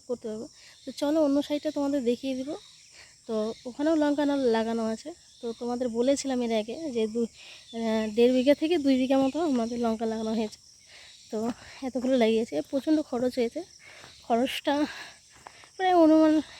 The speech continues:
এতগুলো যে লঙ্কা লাগিয়েছি, লেবার লাগিয়েছি, তাহলে তো বুঝতেই পারছো কতগুলো খরচ হতে পারে। তো দেখি, আশা রেখেছি,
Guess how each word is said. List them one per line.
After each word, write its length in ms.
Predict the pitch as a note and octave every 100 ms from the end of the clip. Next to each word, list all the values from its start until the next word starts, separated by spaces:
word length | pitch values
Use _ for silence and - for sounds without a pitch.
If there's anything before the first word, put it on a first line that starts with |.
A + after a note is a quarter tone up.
| - -
এতগুলো 440 | B3+ D4 C#4 D4+
যে 140 | D4+
লঙ্কা 280 | D4 C4 B3
লাগিয়েছি, 360 | C#4 C#4 C#4+ D4
লেবার 260 | B3 A#3+
লাগিয়েছি, 380 | B3+ B3+ C4 D4+
তাহলে 220 | D4 C#4+
তো 140 | D4 C#4+
বুঝতেই 400 | C4 B3+ - D#4
পারছো 280 | D4+ - D4
কতগুলো 300 | B3+ C4 C4
খরচ 340 | - A#3 B3+
হতে 140 | B3 A3+
পারে। 200 | A3+ A#3+ - - - - - - -
তো 320 | C4 A#3+ A#3+ C4+ - - - B3
দেখি, 340 | C#4 - F#4+ - - - - - - - - -
আশা 260 | A3 -
রেখেছি, 420 | C4 A#3+ C#4 C#4+